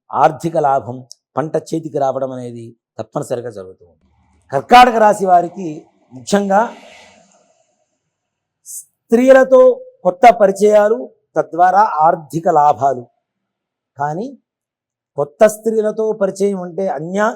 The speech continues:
అన్య స్త్రీల పరిచయం అంత మంచిది కాదు. కాబట్టి ఎంతవరకు వ్యవహరించాలో అంతవరకు వ్యవహరించడం అనేది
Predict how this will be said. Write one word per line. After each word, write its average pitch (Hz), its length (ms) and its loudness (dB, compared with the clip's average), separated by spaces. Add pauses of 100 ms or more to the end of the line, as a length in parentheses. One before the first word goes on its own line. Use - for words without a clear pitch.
(120)
అన్య 208 280 -2
స్త్రీల 220 440 -2
పరిచయం 175 600 -6 (460)
అంత 131 160 -16
మంచిది 131 480 -14
కాదు. 147 300 -6
కాబట్టి 143 580 -8 (460)
ఎంతవరకు 190 560 0
వ్యవహరించాలో 180 840 -2
అంతవరకు 175 440 -6
వ్యవహరించడం 151 600 -6
అనేది 151 460 -12